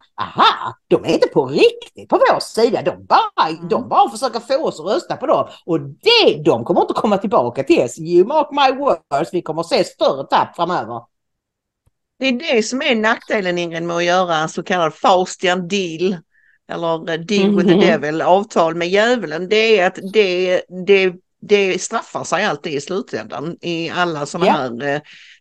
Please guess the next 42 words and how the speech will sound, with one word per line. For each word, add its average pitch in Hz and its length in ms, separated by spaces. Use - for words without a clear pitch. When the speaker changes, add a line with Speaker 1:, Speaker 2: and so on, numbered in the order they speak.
Speaker 2:
Fa-, 156 340
eh, 170 80
Faustian 180 400
Bargain 160 420
by-, 151 220
bygger 156 240
ju 160 60
då 151 100
på 147 180
legenden 151 440
om 143 100
Faust 202 440
som, 156 220
som 156 200
liksom 143 440
säljer 151 360
sin 143 160
själ 143 240
till 143 100
djävulen 143 380
för 143 300
att 143 80
få, 143 280
eh, 147 400
olika 151 220
fördelar, 156 520
framgång 147 640
och, 139 340
och, 147 680
och 143 80
så 147 100
här. 143 400
Eh, 170 220
men 214 220
det 214 80
slutar 254 420
ju, 214 80
alla 285 400
såna 254 240
berättelser 190 420
slutar 185 460
ju 151 80